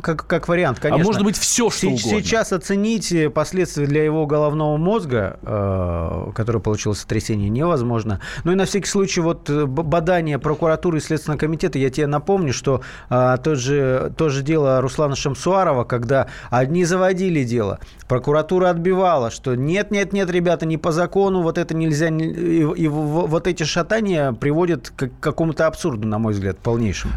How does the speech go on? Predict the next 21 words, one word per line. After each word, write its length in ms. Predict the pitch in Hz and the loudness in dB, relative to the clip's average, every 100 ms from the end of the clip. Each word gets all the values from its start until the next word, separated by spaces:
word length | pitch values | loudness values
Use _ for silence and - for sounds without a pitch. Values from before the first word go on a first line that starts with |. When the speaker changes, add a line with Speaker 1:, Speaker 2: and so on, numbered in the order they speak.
| 131 | -2
Speaker 2:
Давай 240 | 143 254 | 0 2
подключим 380 | 226 - 180 151 | 0 -2 -2 -2
наших 200 | 131 - | -4 -2
слушателей 360 | 135 110 107 101 | -4 -2 -2 0
прямо 240 | 120 131 | 0 0
сейчас. 420 | - 208 214 - | 0 0 0 -2
Наш 300 | - 160 165 - | -2 0 0 0
номер 200 | 165 147 | 0 0
телефона 460 | 151 151 175 139 | 0 0 2 2
восемь 420 | 113 143 190 135 | 2 2 2 0
восемьсот 480 | 120 135 139 131 190 | -2 0 0 2 2
двести 360 | 131 131 123 135 | 2 -2 0 0
ровно 340 | 135 165 131 | 2 2 0
девяносто 400 | 107 117 127 117 | 0 0 0 0
семь 180 | - 127 | 0 0
ноль 160 | 127 143 | 2 0
два. 220 | 170 175 | 2 2
Мы 180 | 139 156 | 2 -2
в 100 | - | 0
прямом 400 | 170 196 185 135 | 0 2 2 0
эфире, 400 | 123 196 190 127 | 0 0 0 0